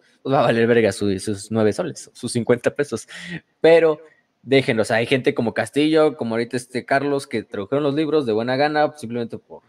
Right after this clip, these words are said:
amor y querer traducirlo, porque están aburridos o algo, y, y lo dan a la comunidad de manera gratis, gratuita, para que todos puedan leerlo y se llegue más allá del libro. Eh, y no cobran nada, ¿no? Simplemente dejan el libro ahí,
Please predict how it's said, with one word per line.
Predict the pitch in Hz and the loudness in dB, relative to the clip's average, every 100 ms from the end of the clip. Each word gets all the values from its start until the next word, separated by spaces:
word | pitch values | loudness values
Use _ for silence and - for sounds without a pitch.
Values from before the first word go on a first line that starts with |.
| 98 | -14
amor | 92 110 117 120 | -8 -4 -2 -2
y | 107 87 | -6 -8
querer | - 95 98 | -12 -12 -8
traducirlo, | 107 90 139 165 143 120 | -6 -6 -4 0 0 0
porque | 95 90 - | -6 -10 -10
están | - 113 | -6 -4
aburridos | 104 104 135 165 147 | -4 -4 -2 0 0
o | 123 | 2
algo, | 135 170 143 | 2 2 0
y, | 113 - _ _ - | -2 -6 _ _ -2
y | |
lo | 123 | 4
dan | 147 | 4
a | 160 | 4
la | 147 | 4
comunidad | 123 120 113 127 127 | 2 0 2 4 4
de | 127 | 0
manera | 95 95 98 | 0 -2 -2
gratis, | 135 180 - 127 - - | -2 -4 -6 -14 -14 -20
gratuita, | - - 131 131 117 131 | -18 -12 -10 -4 -4 -4
para | 78 | -8
que | - | -2
todos | 107 - | -2 0
puedan | 110 110 | 0 4
leerlo | 117 131 147 | 2 2 0
y | 92 | -2
se | 85 | -2
llegue | 98 101 | -2 0
más | 98 - | -4 -4
allá | 92 95 | -4 -2
del | 98 | 0
libro. | 117 110 156 - - - _ _ _ - | 2 2 0 -8 -20 -20 _ _ _ -4
Eh, | 202 101 98 92 98 85 - 113 | 0 2 2 2 0 -2 -4 -4
y | |
no | 110 107 | -2 2
cobran | 147 127 | 2 4
nada, | 139 135 | 2 -2
¿no? | 131 170 _ | -6 -10 _
Simplemente | - 117 123 120 117 | -4 0 0 0 0
dejan | 123 117 | -2 -2
el | 107 | 0
libro | 117 110 | 2 2
ahí, | 127 196 285 | 2 2 -2